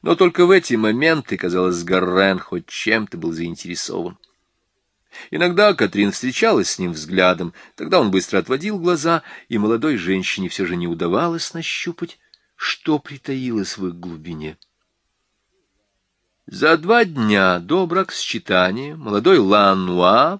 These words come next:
паж Филиппа, пришёл в отель де Образена и принёс Катрин знаменитые изумрудные украшения. Гарен шёл по прихожей, когда его супруга спускалась по лестнице.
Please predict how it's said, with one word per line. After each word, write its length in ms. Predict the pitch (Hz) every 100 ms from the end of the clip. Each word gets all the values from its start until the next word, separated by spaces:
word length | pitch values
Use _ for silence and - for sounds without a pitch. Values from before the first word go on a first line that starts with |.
| _
паж 460 | 90 90 87 - -
Филиппа, 500 | 139 160 180 - 185 _ _ _ _ _ _ _ _
пришёл 460 | 151 165 - 226 147
в 80 |
отель 460 | 110 - 110 107 98
де 120 | 95
Образена 680 | 98 92 95 92 117 214 175
и 100 | 104
принёс 420 | 104 117 196 -
Катрин 400 | - 104 139 143
знаменитые 640 | 90 107 135 247 196 127 113
изумрудные 540 | 101 113 143 98 95
украшения. 680 | 87 92 87 92 92 85 - _ _ _ _ _ _ _ _ _ _ _ _
Гарен 380 | - 101 113 110
шёл 380 | - 110 117 110
по 120 | 104
прихожей, 640 | 101 113 - 147 101 95 - _ _ _ _ _ _ _ -
когда 180 | 98
его 140 | 92 92
супруга 420 | - 92 123 110
спускалась 600 | - 123 - 107 120 113
по 100 | -
лестнице. 720 | 117 92 - 107 87 -